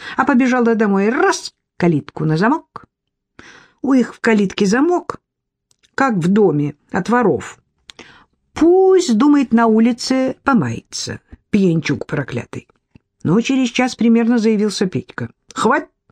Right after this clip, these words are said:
а калитка на запоре. Он: «Давай кулачищами молотить!» «Ленка, открой!» — орёт. «Убью,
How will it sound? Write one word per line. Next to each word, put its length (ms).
а 100
калитка 420
на 140
запоре. 520
Он: 360
«Давай 800
кулачищами 920
молотить!» 640
«Ленка, 680
открой!» — 760
орёт. 400
«Убью, 680